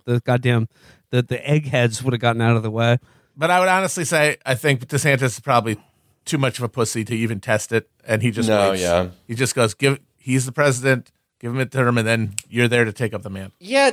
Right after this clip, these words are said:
Speaker 3: and DeSantis, like, doesn't have enough of an in here because it's like everyone except for, like, the dumbest people, like, know that he's vaccinated, and Trump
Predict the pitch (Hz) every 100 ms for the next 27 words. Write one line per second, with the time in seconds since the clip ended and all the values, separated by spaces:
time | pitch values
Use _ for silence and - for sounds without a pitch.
0 | 240 233 240 254 269 302 302 320 - 214
1 | 190 127 123 123 127 131 - 117 107 104
2 | 98 92 90 98 87 87 78 90 87 82
3 | 92 87 - _ _ _ 175 175 170 170
4 | 185 185 190 220 226 214 190 165 - -
5 | - _ - 156 147 147 - 139 120 104
6 | 101 104 104 85 101 87 85 82 - 82
7 | 90 95 90 80 87 85 85 85 85 85
8 | 82 85 80 85 107 104 113 123 139 151
9 | _ - _ _ - 190 196 - 285 302